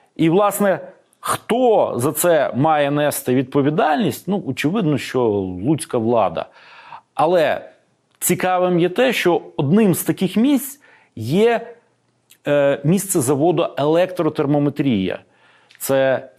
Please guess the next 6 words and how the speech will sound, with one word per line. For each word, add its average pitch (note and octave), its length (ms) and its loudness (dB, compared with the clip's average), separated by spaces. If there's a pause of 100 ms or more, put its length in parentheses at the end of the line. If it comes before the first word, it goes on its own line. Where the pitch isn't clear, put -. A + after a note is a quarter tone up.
(120)
там, B3 380 0
де D#3+ 100 2
планують E3+ 560 0
зводити D3 520 0
житловий B2+ 400 2
квартал. G2 520 -4